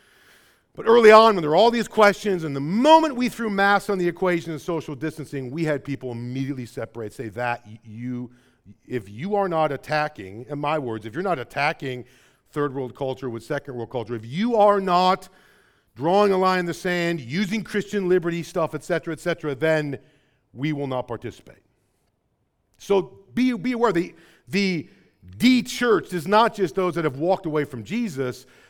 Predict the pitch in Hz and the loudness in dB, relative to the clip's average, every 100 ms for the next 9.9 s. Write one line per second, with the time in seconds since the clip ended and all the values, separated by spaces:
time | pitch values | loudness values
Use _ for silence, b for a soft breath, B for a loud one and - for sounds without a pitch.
0 | b 165 226 196 185 - 131 151 185 - | b 2 4 4 4 0 0 2 2 -2
1 | - - 240 226 156 156 156 156 190 170 | -16 -8 0 2 2 0 -2 0 0 0
2 | 147 139 127 165 135 117 113 110 95 98 | -4 -10 -6 -2 -2 -2 -6 -10 -10 -14
3 | 71 - _ _ _ _ _ _ _ _ | -14 -20 _ _ _ _ _ _ _ _
4 | _ _ _ _ _ b b b b - | _ _ _ _ _ b b b b -2
5 | 202 170 208 147 123 254 269 - 208 151 | 0 6 6 6 0 2 2 0 -4 2
6 | 196 254 214 180 180 165 160 151 143 160 | 2 4 0 0 -2 0 -2 -2 -2 -2
7 | 160 151 160 156 143 147 170 208 143 170 | -2 0 2 2 0 -2 2 2 2 4
8 | 214 185 139 143 139 131 131 135 143 127 | 6 6 4 -2 -4 -6 -6 -2 -2 -2
9 | 131 - 131 - 107 135 120 98 | -10 -10 -10 -10 -12 -8 -8 -10